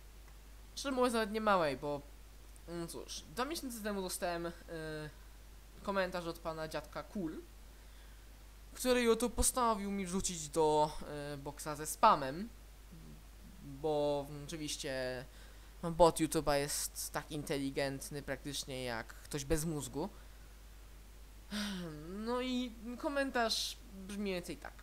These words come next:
Dziadek Kul wraca do akcji, zatwierdza łapką w górę. <clears throat> Film tutaj jest już z prawie trzech lat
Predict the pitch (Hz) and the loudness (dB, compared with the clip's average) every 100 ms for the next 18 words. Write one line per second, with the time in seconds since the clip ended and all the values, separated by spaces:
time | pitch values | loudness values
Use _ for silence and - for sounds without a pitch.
0 | - - - - - - 208 190 190 196 | -16 -16 -16 -16 -10 0 2 2 0 0
1 | 160 135 139 147 196 202 - 185 160 156 | 0 0 -4 2 2 0 -4 -6 -6 -4
2 | 151 143 147 139 123 - - - - - | -4 0 2 2 -2 -10 -18 -16 -16 -12
3 | 151 143 - 165 165 175 - - - - | 0 0 0 -2 2 2 2 -4 -16 -18
4 | - - 185 180 170 139 - - - - | -18 -16 -12 -8 -6 -8 -12 -16 -16 -18
5 | - - - - - - - - - - | -18 -18 -18 -18 -18 -18 -18 -18 -18 -6
6 | - 254 269 262 226 202 190 160 160 - | 0 2 2 -4 0 2 2 0 0 -2
7 | - 165 - - - 170 160 160 156 151 | -6 -8 -6 -6 -4 -4 -2 -2 -4 -6
8 | - - - - - - 165 - 165 120 | -14 -18 -18 -12 -8 -2 -2 -2 0 2
9 | 127 - | 0 -4